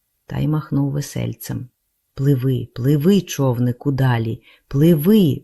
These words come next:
пливи, човнику, далі». Човник і поплив далі.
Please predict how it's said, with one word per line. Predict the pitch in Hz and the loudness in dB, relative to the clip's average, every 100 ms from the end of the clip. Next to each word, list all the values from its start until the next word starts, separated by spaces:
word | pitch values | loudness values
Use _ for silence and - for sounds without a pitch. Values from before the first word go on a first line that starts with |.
| _ | _
пливи, | 143 190 185 147 220 277 202 | 2 4 4 4 6 6 6
човнику, | - - 208 208 147 135 127 - 123 | 0 -2 2 2 4 2 2 -2 -6
далі». | 110 135 190 175 123 117 - _ _ _ _ _ _ _ - | -2 -2 0 -2 -4 -6 -8 _ _ _ _ _ _ _ -12
Човник | - 226 220 208 208 - | -4 -2 0 -2 -6 -10
і | 135 | -8
поплив | 135 - 147 120 | -8 -4 -4 -4
далі. | 120 117 120 123 | -4 -4 -6 -8